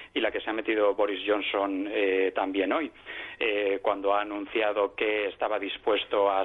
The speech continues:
salir sin acuerdo de la Unión Europea y que no estaban dispuestos a romper las negociaciones, etcétera, etcétera.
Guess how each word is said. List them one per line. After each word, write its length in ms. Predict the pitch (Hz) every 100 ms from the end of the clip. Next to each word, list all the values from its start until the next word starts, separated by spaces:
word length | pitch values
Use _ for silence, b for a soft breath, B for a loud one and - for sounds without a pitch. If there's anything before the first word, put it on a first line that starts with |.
| -
salir 260 | 101 101 95
sin 120 | 107
acuerdo 580 | 95 - 107 101 98 95 B B B
de 80 | -
la 100 | 101
Unión 220 | 104 104
Europea 640 | 98 98 92 117 117 110 107
y 200 | 101 98
que 280 | 110 98 95
no 120 | 107
estaban 340 | 98 113 107
dispuestos 420 | 104 92 107 110 98
a 40 |
romper 280 | 98 92 107
las 180 | 98 98
negociaciones, 640 | 95 101 - - 110 104 - B B B
etcétera, 380 | 120 113 101 95
etcétera. 400 | - 120 107 92